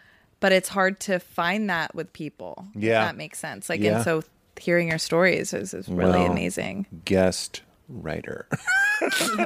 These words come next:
Speaker 1: Please.
Speaker 2: Oh, uh,
Speaker 1: Please.
Speaker 2: yeah, but it's too boy stuff. Now
Speaker 1: No,
Speaker 2: we're sort
Speaker 1: that's
Speaker 2: of back.
Speaker 1: good.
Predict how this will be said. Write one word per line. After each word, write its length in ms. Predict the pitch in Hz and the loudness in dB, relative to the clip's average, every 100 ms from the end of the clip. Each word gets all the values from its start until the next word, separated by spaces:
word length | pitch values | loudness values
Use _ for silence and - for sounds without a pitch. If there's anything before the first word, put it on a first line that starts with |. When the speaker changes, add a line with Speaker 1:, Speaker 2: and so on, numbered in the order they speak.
| - | -2
Speaker 1:
Please. 720 | - 587 427 403 453 480 480 | -2 2 4 4 4 4 2
Speaker 2:
Oh, 1300 | - - 262 240 - - - 165 294 392 - 143 139 349 | 0 0 0 0 0 -4 -4 0 2 4 4 6 4 4
uh, 120 | 196 | 2
Speaker 1:
Please. 60 | 277 | 2
Speaker 2:
yeah, 60 | 262 | 2
but 140 | 240 | 2
it's 120 | 233 | 0
too 160 | - 339 | 0 0
boy 280 | 165 139 180 | 2 2 2
stuff. 280 | - 98 98 - - - | 2 -4 -6 -10 -10 0
Now 100 | 196 | 2
Speaker 1:
No, 60 | 392 | 4
Speaker 2:
we're 40 | |
sort 180 | 349 220 | 4 4
Speaker 1:
that's 80 | 165 | 2
Speaker 2:
of 40 | |
back. 260 | - 294 - 190 156 | 2 4 4 4 2
Speaker 1:
good. 120 | 175 | -2